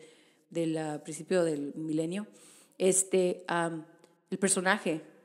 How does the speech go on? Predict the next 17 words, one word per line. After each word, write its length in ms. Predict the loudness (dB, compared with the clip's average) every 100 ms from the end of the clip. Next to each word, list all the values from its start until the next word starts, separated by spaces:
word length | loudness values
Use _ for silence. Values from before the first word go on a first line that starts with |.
| -14
el 80 | -10
personaje 460 | -8 -4 -4 0 0
de 140 | 0
la, 260 | -2 -4 -4
de 100 | -4
la 120 | -4
villana 540 | -4 -2 0 -2 -6
principal. 520 | -6 -4 -4 -4 -4 -6 -18 -20 -20 _ _ -6
Hay 120 | 0
gente 280 | 0 4 2
así. 460 | 4 2 2 -4 -16 -20 _ _ _ _ _ _ 0
Hay 100 | 6
gente, 320 | 8 8 4 10
hay 180 | 10
gente 460 | 10 6 4 6 6
que 160 | 8 8
dice, 680 | 8 6 6 4 -8 -18